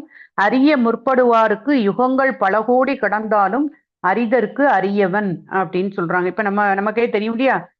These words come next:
பரிஞானத்தாலோ அல்லது, சாரி, பசுஞானத்தாலோ பாசஞானத்தாலோ இறைவனை நாம அறிய முடியாது. பரிஞானத்தால மட்டும்தான் சிவத்தை நம்ம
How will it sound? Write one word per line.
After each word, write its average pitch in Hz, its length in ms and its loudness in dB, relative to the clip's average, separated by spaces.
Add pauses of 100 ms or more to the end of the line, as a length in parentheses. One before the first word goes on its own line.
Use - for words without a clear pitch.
(160)
பரிஞானத்தாலோ 214 840 0
அல்லது, 190 380 -4
சாரி, 185 260 -4
பசுஞானத்தாலோ 220 1000 0
பாசஞானத்தாலோ 214 880 0 (380)
இறைவனை 220 400 0
நாம 220 320 0
அறிய 220 320 0
முடியாது. 185 520 0 (180)
பரிஞானத்தால 202 800 -2
மட்டும்தான் 185 380 -4
சிவத்தை 196 360 -2
நம்ம 240 260 0